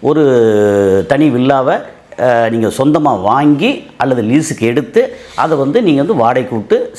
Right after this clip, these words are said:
சம்பாதிக்கிறது ஒரு பக்கம். ஓகே, அதுல எவ்வளவு பெருசா வரும்னா, ரொம்ப பெருசா வர்றது வாய்ப்பு இல்ல. தனி பில்டிங் மொத்தமா வந்து ஐம்பது கோடி, நூறு கோடி கொடுத்து வாங்குற விஷயம். நீங்க ரெண்டு, மூணு கோடி வச்சிருக்கீங்கன்னா, ரொம்ப சிம்பிள் என்னன்னா, நீங்க போய் ஒரு ட்ரேடிங் பிசினஸ் பண்றீங்க.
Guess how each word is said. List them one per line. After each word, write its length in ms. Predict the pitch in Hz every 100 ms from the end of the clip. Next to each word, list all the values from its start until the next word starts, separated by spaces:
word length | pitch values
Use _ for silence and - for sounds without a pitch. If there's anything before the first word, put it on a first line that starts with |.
| 120
சம்பாதிக்கிறது 460 | 120 117 110 143
ஒரு 140 | 101 95
பக்கம். 240 | 85 - - - _ _ _ -
ஓகே, 260 | 113 104 87 - -
அதுல 220 | 160 151
எவ்வளவு 360 | 143 185 156
பெருசா 120 | 147 151
வரும்னா, 300 | 127 135 190
ரொம்ப 220 | 143 139
பெருசா 240 | 120 117
வர்றது 400 | 127 110 117 120
வாய்ப்பு 320 | 107 113 101
இல்ல. 160 | 98 101 - - - -
தனி 160 | 147 214
பில்டிங் 400 | 165 170 170 127
மொத்தமா 320 | 131 214 190
வந்து 960 | 170 170 214 190 175 170 156 143 - -
ஐம்பது 280 | 156 151 147
கோடி, 140 | 165
நூறு 240 | 156 156
கோடி 140 | 147 156
கொடுத்து 300 | 143 123 120
வாங்குற 120 | 110
விஷயம். 200 | 98 98
நீங்க 160 | 127 120
ரெண்டு, 180 | 143
மூணு 180 | 175 151
கோடி 160 | 131 123
வச்சிருக்கீங்கன்னா, 580 | 107 92 82 78 90 - - - -
ரொம்ப 240 | 156 156
சிம்பிள் 300 | 147 156 131
என்னன்னா, 280 | 104 90 170
நீங்க 300 | 120 143 156
போய் 320 | - 107 107
ஒரு 400 | 185 117 175 - -
ட்ரேடிங் 400 | 190 262 247 165
பிசினஸ் 380 | 131 123 104 98
பண்றீங்க. 320 | 92 82